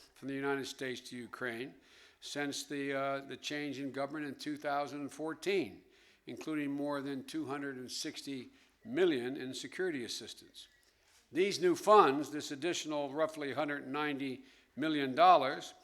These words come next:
will help fight corruption in law enforcement and reform the justice sector.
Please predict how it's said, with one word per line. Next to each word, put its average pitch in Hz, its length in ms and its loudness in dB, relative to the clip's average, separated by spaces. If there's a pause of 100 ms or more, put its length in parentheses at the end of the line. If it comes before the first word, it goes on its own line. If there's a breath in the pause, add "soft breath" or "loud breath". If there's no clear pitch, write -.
(440 loud breath)
will 147 220 -4
help 156 300 4
fight 156 340 2
corruption 151 640 2
in 135 260 0
law 147 220 2
enforcement 151 640 -4
and 135 240 0 (520 loud breath)
reform 147 720 -2
the 143 120 -4
justice 151 500 0
sector. - 400 -8